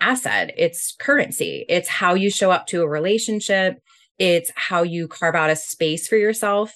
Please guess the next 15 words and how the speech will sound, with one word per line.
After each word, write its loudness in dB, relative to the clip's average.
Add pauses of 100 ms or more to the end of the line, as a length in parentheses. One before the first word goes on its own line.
in 2
a 2
relationship. 2
It's 0
the 2
wisdom 4
that 4
you 6
bring 4
to 2
a 6
relationship. 2
It's -4
the -4
value. 2